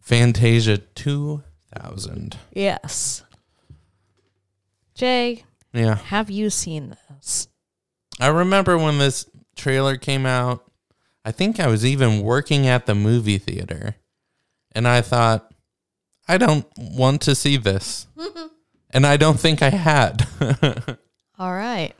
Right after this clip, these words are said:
Speaker 2: <laughs> An honest man. I
Speaker 1: Yeah,
Speaker 2: like it.
Speaker 1: I just, I appreciate some people are very fond of Fantasia, and I,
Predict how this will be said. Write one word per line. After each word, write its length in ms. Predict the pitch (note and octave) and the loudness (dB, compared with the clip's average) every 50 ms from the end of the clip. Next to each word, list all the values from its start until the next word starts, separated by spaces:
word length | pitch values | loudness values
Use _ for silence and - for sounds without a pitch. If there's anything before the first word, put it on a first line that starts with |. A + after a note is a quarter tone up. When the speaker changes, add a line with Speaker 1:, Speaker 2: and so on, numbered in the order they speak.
| A3+ - | -4 -2
Speaker 2:
<laughs> 840 | B3+ C4 B3+ - _ _ _ _ _ _ _ _ _ _ _ _ - | -2 -2 -2 -4 _ _ _ _ _ _ _ _ _ _ _ _ -10
An 140 | F#3 F#3+ F3 | -6 -4 -4
honest 500 | F3+ G3 G#3+ A3+ A3+ A3+ G3+ - - A3 | -2 -2 -2 -2 -2 -2 -4 -4 -6 -6
man. 420 | A3+ A3+ A3 G#3+ G3 E3+ D#3+ D#3 | -4 -4 -4 -4 -4 -6 -6 -2
I 40 | D3 | 2
Speaker 1:
Yeah, 240 | D3 D#3 E3 C3+ G2 | 4 4 4 4 4
Speaker 2:
like 180 | F#3+ F#3+ - | 2 0 0
it. 40 | - | 2
Speaker 1:
I 200 | B2+ C3 C3+ C3 | 2 4 4 2
just, 420 | B2+ A#2+ C#3 C#3 C#3 C3 - - B2+ A#2 _ _ _ _ _ _ _ _ _ | 2 2 2 2 2 0 -2 -8 -10 -12 _ _ _ _ _ _ _ _ _
I 80 | - G#2 | -2 0
appreciate 760 | A#2 A#2+ A#2 - C#3 C3+ C#3 C3 - C#3 C#3 C#3+ C#3+ C3+ A2+ | 0 0 0 0 -2 -2 0 0 2 2 4 4 4 2 0
some 200 | - C3 B2 B2 | 0 0 0 0
people 300 | B2 C3+ C3 B2+ - C3+ B2+ B2 | 0 -2 -2 0 2 2 4 4
are 120 | A2+ G#2+ | 4 4
very 380 | G#2 A2+ A#2 A#2+ B2+ C3+ C3 A#2+ | 4 4 4 4 4 4 4 2
fond 320 | - C3+ B2 B2+ C3 C3+ | 2 2 2 2 2 2
of 140 | C#3 C3 A2+ | 2 2 2
Fantasia, 840 | D3 C#3+ C#3 C#3 C3 D3 B2+ A2+ A2 G#2 G2 G#2 G2+ G#2+ A2+ A#2 - _ _ _ _ _ _ _ | 2 2 2 2 2 4 4 4 4 2 2 0 0 0 -2 -2 -6 _ _ _ _ _ _ _
and 120 | - G#2+ A2 | -2 0 2
I, 360 | G#2+ G#2+ G#2+ G#2 G2 G2+ | 4 4 4 2 2 -2